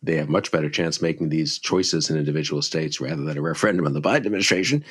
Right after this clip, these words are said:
since Biden's at, you know, God knows, thirty-five percent approval in Wisconsin, whereas these, you know, the actual races for governor and senator are more like fifty,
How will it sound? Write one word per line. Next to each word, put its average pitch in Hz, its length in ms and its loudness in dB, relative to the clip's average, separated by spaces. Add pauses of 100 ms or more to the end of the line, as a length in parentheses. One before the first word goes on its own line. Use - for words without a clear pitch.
(360)
since - 220 -4
Biden's - 400 0
at, - 160 -2
you - 100 -2
know, 71 100 -2
God 76 240 -2
knows, 73 240 0
thirty-five 82 400 0
percent 80 220 0
approval 80 360 0
in 80 60 0
Wisconsin, 80 560 0
whereas 82 420 2 (200)
these, - 340 -2
you 92 120 -2
know, 67 120 -4
the 76 120 -2
actual 73 300 -6
races 73 420 2
for 71 100 -4
governor 73 320 -2
and 71 100 -4
senator 78 360 0
are 67 40 -6
more 67 160 -4
like 64 220 -10
fifty, - 320 -2